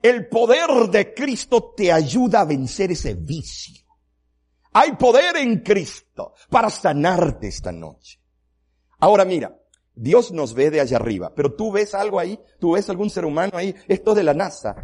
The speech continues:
tú ves, si somos pulguitas, más arriba nos vamos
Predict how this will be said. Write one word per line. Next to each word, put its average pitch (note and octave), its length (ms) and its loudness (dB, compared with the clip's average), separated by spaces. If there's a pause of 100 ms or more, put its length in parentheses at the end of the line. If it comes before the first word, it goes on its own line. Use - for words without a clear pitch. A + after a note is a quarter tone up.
(280)
tú G3+ 160 0
ves, G#3+ 260 2 (180)
si G#3 280 -10
somos A3 420 -4 (100)
pulguitas, B2+ 840 -4 (300)
más G#3 440 -2
arriba D#3 500 -2
nos A2+ 160 -6
vamos F#3+ 420 -2